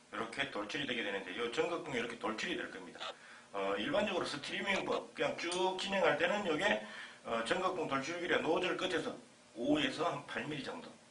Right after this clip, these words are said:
어, 이렇게 돌출되게 돼서 요걸 이제 조이려고 하다 보면 자꾸 이렇게 움직여요. 이게 움직이면 들락날락 이렇게 거리게 되거든요. 이게 내가 용접하고자 하는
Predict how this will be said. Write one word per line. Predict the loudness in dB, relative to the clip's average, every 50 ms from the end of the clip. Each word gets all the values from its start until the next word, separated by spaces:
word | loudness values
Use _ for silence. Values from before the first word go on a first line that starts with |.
| -20 -20 -20 -20 -18
어, | -18 -16 -16 -12 -10
이렇게 | -6 -4 -4 -4
돌출되게 | -4 -4 -6 -4 -4 -4 -2 -2 -2
돼서 | -2 -2 0 2 2 2 0 -2 -8 -12 -12 -12 -10 -4
요걸 | -2 0 2 2 2
이제 | 0 0 0
조이려고 | 0 0 2 2 4 4 4
하다 | 4 4 2
보면 | 2 2
자꾸 | 2 2 2 2 2
이렇게 | 0 0 0 0
움직여요. | 0 0 0 0 2 2 2 2 0 -2 -6 -8 -8
이게 | -6 -4
움직이면 | -2 -2 -2 -2 -2 -4 -4 -4
들락날락 | -2 0 0 2 4 4 4 6 6 4
이렇게 | 4 2 -2 -4
거리게 | -4 -4 -2 -2 -4
되거든요. | -4 -6 -8 -10 -10 -12 -16 -18 -20 -20 -20 -20 -10 -8
이게 | -4 0 0 0 0 0 -4 -10 -16 -18 -18 -16 -16 -16 -16 -18 -20 -20 -20 -20 -20 -20 -20 -20 -20 -20 -20 -20 -20 -20 -20 -20 -20 -20 -14 -8
내가 | -4 -2 0 0 2
용접하고자 | 2 0 0 -2 0 2 4 4 4 4 6 6
하는 | 6 6 4 2 0 -4